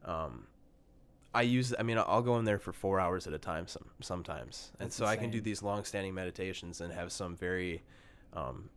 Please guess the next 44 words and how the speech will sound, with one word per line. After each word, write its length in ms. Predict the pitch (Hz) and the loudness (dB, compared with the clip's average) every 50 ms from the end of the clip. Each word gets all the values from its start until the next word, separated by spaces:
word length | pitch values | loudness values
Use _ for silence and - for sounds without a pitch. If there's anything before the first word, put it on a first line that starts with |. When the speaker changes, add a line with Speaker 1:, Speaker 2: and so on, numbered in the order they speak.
| - - - - - - - - - - - - - - - - | -20 -20 -20 -20 -20 -20 -20 -20 -20 -20 -20 -20 -20 -20 -16 -12
Speaker 1:
to 80 | - - | -8 -4
say 180 | - 131 117 | 0 0 2
the 80 | 110 107 | 2 2
least, 240 | 107 107 101 - - | 2 2 0 0 -2
interesting 580 | - - 107 110 107 - - - - - 92 90 | -4 -4 -4 -4 -2 -4 -4 -4 -4 -6 -6 -6
experiences. 760 | 85 - - - 87 85 80 71 67 - - - - - 123 | -6 -8 -8 -8 -6 -6 -6 -6 -8 -8 -10 -10 -8 -4 -2
Speaker 2:
Yeah, 200 | 123 117 113 113 | 0 0 0 2
well, 160 | 117 123 123 | 2 4 4
haven't 220 | 135 143 151 151 139 | 4 4 4 4 2
you 80 | 131 | 4
gotten 280 | 127 131 127 123 120 113 | 4 4 4 4 2 0
really 280 | 113 123 127 123 117 | 0 2 2 2 2
deep 280 | 113 117 117 120 120 - | 0 -2 -2 -2 -2 -2
into 120 | 123 120 | -2 -2
your 80 | 117 107 | -2 -2
subconscious 560 | - 117 104 - - 110 110 110 - 127 113 | -4 -6 -6 -4 -4 -4 -4 -4 -4 -6 -6
before 360 | - - 120 - - 127 120 113 | -6 -10 -12 -6 -2 -2 -2 0
and 80 | 110 | -2
other 180 | 107 107 113 110 | -2 -2 -4 -4
things? 360 | - - 127 127 127 120 - | -2 -2 -2 -2 0 0 2
Like, 100 | 113 117 | 4 6
Speaker 1:
Yeah. 160 | 120 104 90 95 | 6 6 6 4
Speaker 2:
I 40 | 120 | 4
know 120 | 147 143 | 4 4
you've 160 | 139 135 131 | 4 4 4
told 180 | - 165 147 135 | 4 4 4 4
me 80 | 127 | 2
stories 460 | 120 - - 139 127 123 120 120 117 107 | -2 0 2 4 4 4 4 4 2 2
that 100 | 123 117 | 0 0
have 100 | 123 113 | 2 2
been, 180 | 127 123 120 | 0 0 2
like, 220 | 120 117 117 - - | 0 0 -2 -2 -4
pretty 220 | - 131 127 123 | -4 -4 -2 -2
surreal 480 | - - 131 117 113 120 120 120 117 - | -2 -2 -4 -4 -2 0 0 0 0 0
for 140 | - 127 | -2 -2
you. 300 | 120 120 120 120 120 113 - - - - | 0 2 2 2 0 -2 -4 -8 -8 0
Speaker 1:
Yeah, 240 | - 127 139 135 107 107 | 4 6 8 8 8 6
and 180 | 104 107 110 - | 6 4 2 0
I 60 | - 123 | 0 2
mean, 160 | 131 131 127 | 4 4 6
I 80 | 127 | 6
would 160 | 131 135 135 131 | 4 4 2 0
say 240 | - - 139 135 127 | 0 0 2 2 4
that 340 | 117 110 104 104 - - | 4 6 6 6 4 2